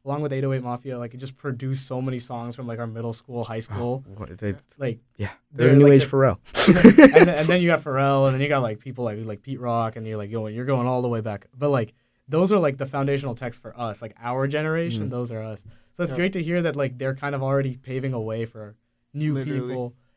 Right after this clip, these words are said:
Speaker 1: and, like, you're already using them as your own.
Speaker 3: They're,
Speaker 1: Like,
Speaker 3: like, the pioneers of this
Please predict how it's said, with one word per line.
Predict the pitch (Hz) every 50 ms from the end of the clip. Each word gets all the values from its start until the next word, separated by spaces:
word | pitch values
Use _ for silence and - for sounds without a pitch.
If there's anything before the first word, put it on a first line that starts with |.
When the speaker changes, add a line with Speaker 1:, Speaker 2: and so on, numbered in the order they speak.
| _ -
Speaker 1:
and, | 135 131 131
like, | 131 120 120
you're | 131 135 135 135
already | 143 127 139 139 135 135 135 135 135
using | 127 127 123 127 123
them | 123 120
as | 120 117 117
your | 113 113 110
own. | 113 117 117 113 113 113
Speaker 3:
They're, | 117 131
Speaker 1:
Like, | 139 135 135
Speaker 3:
like, | 135 139
the | -
pioneers | - - 131 127 127 131 127 127 131 131 127
of | 123 120
this | 123 123 127 - _